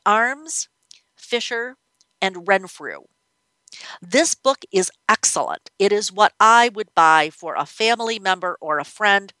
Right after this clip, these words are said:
along with another one that is relatively new, and that is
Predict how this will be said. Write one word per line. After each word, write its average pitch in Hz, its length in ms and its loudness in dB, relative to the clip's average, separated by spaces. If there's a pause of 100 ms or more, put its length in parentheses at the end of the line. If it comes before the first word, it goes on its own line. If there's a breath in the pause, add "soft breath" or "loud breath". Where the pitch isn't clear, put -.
(480 loud breath)
along 226 500 2
with 208 260 0
another 214 420 2
one 175 380 2 (100)
that 185 180 -4 (440)
is 190 300 -6 (120)
relatively 202 680 -2
new, 160 480 -8 (600 loud breath)
and 196 180 0
that 233 320 4
is 175 380 -2